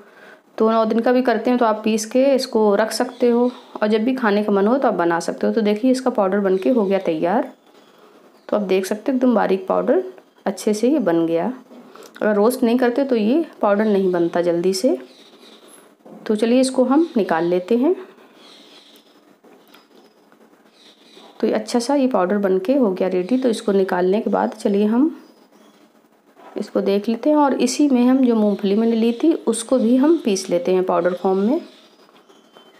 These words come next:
तो उसका मैंने छिलका हटा दिया था और इसको भी पीस लेते हैं।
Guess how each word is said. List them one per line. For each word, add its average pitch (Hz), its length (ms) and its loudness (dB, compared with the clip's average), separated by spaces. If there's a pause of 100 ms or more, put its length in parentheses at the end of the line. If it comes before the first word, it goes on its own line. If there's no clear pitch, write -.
(300)
तो - 80 2
उसका 247 220 -2
मैंने 269 180 0
छिलका 233 480 -2 (240)
हटा 185 280 -2
दिया 226 260 0
था 302 180 -2 (1900)
और 196 220 2
इसको 202 220 -2
भी 254 120 4
पीस 247 280 0
लेते 247 260 2
हैं। 254 340 0